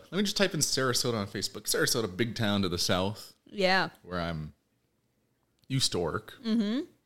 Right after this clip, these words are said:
Speaker 1: Still got three more days down there. But, um, first thing I looked up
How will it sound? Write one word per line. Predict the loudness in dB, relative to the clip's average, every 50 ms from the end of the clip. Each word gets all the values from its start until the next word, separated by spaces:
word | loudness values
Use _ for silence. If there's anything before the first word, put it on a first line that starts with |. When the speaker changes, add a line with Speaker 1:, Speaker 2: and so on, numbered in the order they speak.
| _ _ _ _ _ _ _ _ _ _ _ _
Speaker 1:
Still | -14 -10 -8 -6
got | -6 -6
three | -6 -6 -6
more | -6 -6 -6
days | -6 -6 -6 -8 -10 -12 _ _ _ _ -14
down | -10 -8
there. | -6 -8 -8 -8 -14 -20 -20 _ -20 -20 -20 _ _ _ _ _
But, | -10 -6 -4 -2
um, | 0 0 0 0 -2 -4 -8 -12 -18 _ _ _ _ _ _ _ _ _ _ _ _ _ _ _ _ _ _ _ _ _ _ _ _
first | -2 0 0 2
thing | 2 4
I | 4
looked | 2 2 4 2
up | 2 2 0 -4 -12 _